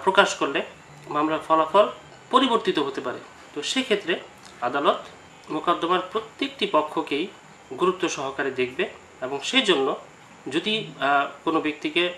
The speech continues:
নতুন, আহ, পক্ষ হিসেবে অন্তর্ভুক্ত করা হয়, তাহলে ওই সময়টাকে, ওই দিনটাকে মামলা দায়ের করা হয়েছে বলে বিবেচনা করা হবে, অর্থাৎ মামলা নতুন করে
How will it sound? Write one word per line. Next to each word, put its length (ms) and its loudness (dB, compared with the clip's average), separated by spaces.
নতুন, 240 0
আহ, 680 -4
পক্ষ 180 2
হিসেবে 280 -4
অন্তর্ভুক্ত 360 -4
করা 200 4
হয়, 140 2
তাহলে 280 2
ওই 140 6
সময়টাকে, 440 0
ওই 60 4
দিনটাকে 400 -4
মামলা 320 4
দায়ের 240 6
করা 200 2
হয়েছে 320 -6
বলে 140 0
বিবেচনা 420 0
করা 180 -2
হবে, 200 -6
অর্থাৎ 240 4
মামলা 200 4
নতুন 200 0
করে 140 4